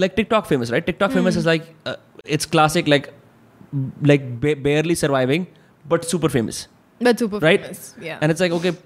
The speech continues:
Speaker 1: poor but famous, like, what's, what's the idea here? Like, we, we, हम लोगों को, we don't like Robin Hoods anymore. Like, you'd rather
Speaker 2: Yeah.
Speaker 1: be, like, happy, तुम, you can travel around, do all of those things.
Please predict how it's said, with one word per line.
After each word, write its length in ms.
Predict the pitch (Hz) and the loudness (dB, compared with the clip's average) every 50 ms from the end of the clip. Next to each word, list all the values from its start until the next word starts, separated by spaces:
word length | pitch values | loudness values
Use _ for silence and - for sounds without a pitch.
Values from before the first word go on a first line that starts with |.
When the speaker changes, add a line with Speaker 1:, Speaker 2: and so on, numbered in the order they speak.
| _ - | _ 0
Speaker 1:
poor 160 | 185 180 202 202 | 2 2 4 2
but 120 | 185 185 | 2 0
famous, 260 | - 190 180 180 180 | 0 2 2 2 2
like, 140 | 170 160 143 | 2 2 2
what's, 400 | 143 151 160 156 - - - - | 2 0 -2 -2 -4 -8 -8 -2
what's 200 | - 156 151 - | -2 -2 -2 0
the 120 | 156 165 156 | 0 2 2
idea 240 | 147 147 151 156 151 | 4 4 4 4 4
here? 140 | 147 143 139 | 2 2 2
Like, 180 | 139 135 135 | 0 0 0
we, 120 | 139 143 127 | 0 0 0
we, 300 | 120 143 143 135 156 175 | 0 -2 -2 0 0 0
हम 280 | - - - 165 180 | 0 0 0 2 2
लोगों 220 | 202 214 214 220 208 | 4 4 2 2 0
को, 80 | 202 175 | 0 0
we 100 | 156 165 | 0 2
don't 160 | 165 202 208 180 175 | 2 2 2 2 2
like 100 | 170 147 127 | 2 4 2
Robin 160 | 127 139 143 143 | 2 4 4 2
Hoods 160 | 139 127 123 | 2 2 0
anymore. 340 | 120 120 117 107 92 101 131 - 131 135 | 0 0 0 0 -2 -4 -4 0 0 0
Like, 140 | 135 - - - _ - - _ _ _ - | 0 -2 -8 -20 _ -20 -20 _ _ _ -2
you'd 160 | - - - | -2 0 2
rather 180 | 160 165 170 | 2 2 2
Speaker 2:
Yeah. 60 | 180 170 170 | 2 2 2
Speaker 1:
be, 20 | |
like, 180 | 165 165 156 147 | 2 0 0 -2
happy, 400 | 143 147 139 135 - - 147 147 | 0 0 0 0 0 0 -2 0
तुम, 220 | - 170 170 165 | -2 -4 -4 0
you 100 | 156 156 | 0 0
can 160 | 151 165 151 | 2 2 0
travel 360 | 139 151 143 139 139 139 135 139 135 | 2 2 2 2 2 2 2 2 4
around, 380 | 135 135 131 131 131 131 127 | 4 4 4 4 2 2 0
do 80 | 131 131 | 2 2
all 120 | 127 131 | 2 2
of 60 | 131 123 | 2 0
those 160 | 123 123 - | -2 -2 -2
things. 220 | - 131 131 123 | -2 -2 -2 -2